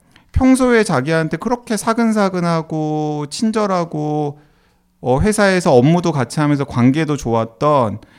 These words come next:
회사의 남성 동료 중에 하나가, 어, 회식 자리인가?에서 자기한테 수면제를 먹이고 모텔에서 성폭행을 하려다가 미수에 그치는 사건이 생긴 거죠.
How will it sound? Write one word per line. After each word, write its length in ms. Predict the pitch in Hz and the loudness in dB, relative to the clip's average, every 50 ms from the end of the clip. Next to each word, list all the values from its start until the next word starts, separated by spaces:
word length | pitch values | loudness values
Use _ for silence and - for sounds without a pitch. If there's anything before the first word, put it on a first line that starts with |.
| _ - - | _ -6 -4
회사의 580 | 247 240 - 247 233 220 214 208 202 196 185 156 | -4 -2 0 2 2 2 2 2 0 0 -2 -2
남성 400 | - - 208 127 156 190 185 175 | 0 2 2 2 4 2 0 0
동료 320 | 156 151 120 117 131 139 | -2 0 0 0 0 0
중에 200 | 135 131 135 131 143 | 0 -2 -2 -2 -2
하나가, 720 | 160 165 165 151 131 113 - 147 151 135 107 107 107 - _ _ _ _ _ _ _ _ _ _ _ _ _ _ _ | -2 -2 -2 -2 -2 -2 0 0 0 0 0 -4 -8 -14 _ _ _ _ _ _ _ _ _ _ _ _ _ _ _
어, 120 | - 107 123 - | -6 -6 -4 -2
회식 260 | 214 262 - 302 - | -4 -4 -4 -6 -6
자리인가?에서 1300 | - 269 240 190 170 147 127 123 170 - - _ _ _ _ _ _ - - - - 120 123 139 170 165 160 | -6 -6 -6 -4 -4 -4 -4 -4 -6 -8 -12 _ _ _ _ _ _ -20 -20 -8 -4 -2 0 2 2 2 2
자기한테 480 | - - 127 117 120 135 131 127 123 131 | 0 -2 -4 -4 -2 -2 -2 -2 -2 -4
수면제를 640 | - - - 285 302 320 330 320 330 294 277 254 214 | -4 -2 2 2 4 4 2 2 0 0 0 0 0
먹이고 1040 | 151 117 107 110 117 110 101 110 107 101 98 101 107 113 117 113 107 104 107 - _ _ _ _ _ _ _ _ | 0 0 0 -2 -4 -6 -6 -8 -8 -8 -6 -6 -6 -6 -6 -6 -8 -10 -12 -14 _ _ _ _ _ _ _ _
모텔에서 800 | 113 117 127 - - 220 208 202 196 190 185 180 - 180 170 165 | 2 2 2 4 4 4 4 6 4 2 0 0 -2 -2 -2 -2
성폭행을 720 | 160 247 269 277 - 311 311 - - 262 226 202 180 170 175 | 0 2 2 2 2 0 -2 -2 -4 -4 -4 -2 -4 -4 -4
하려다가 800 | 175 175 175 165 151 135 123 101 101 98 104 110 113 110 104 101 98 | -6 -6 -6 -6 -6 -6 -6 -6 -6 -4 -2 -2 -2 -2 -4 -4 -4
미수에 380 | 113 147 180 185 226 214 196 156 | -4 -4 -4 -2 -2 0 0 0
그치는 380 | 131 120 - - 135 127 120 | -2 -4 -6 -2 -2 -2 0
사건이 420 | 120 185 185 - - 196 170 139 123 | -2 -4 -8 -8 -6 -4 -2 -2 -2
생긴 320 | 143 170 180 175 180 165 | -2 -4 -4 -4 -4 -2
거죠. 300 | 131 104 92 - 104 104 | -2 -2 -4 -4 -8 -16